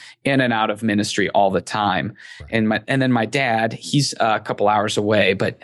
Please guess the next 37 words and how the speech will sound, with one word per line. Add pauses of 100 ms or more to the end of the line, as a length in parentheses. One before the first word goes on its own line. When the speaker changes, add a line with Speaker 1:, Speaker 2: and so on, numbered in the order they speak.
Speaker 1:
um,
so (280)
I
don't
call
them
all
together.
Speaker 2:
Okay. (160)
Speaker 1:
However, (380)
they
are
each
instructed (180)
to,
they
have
each
other's
contact
info.
They
can
check
in
with
each
other.
And
if
they
see
something
that,
uh,
concerns
them,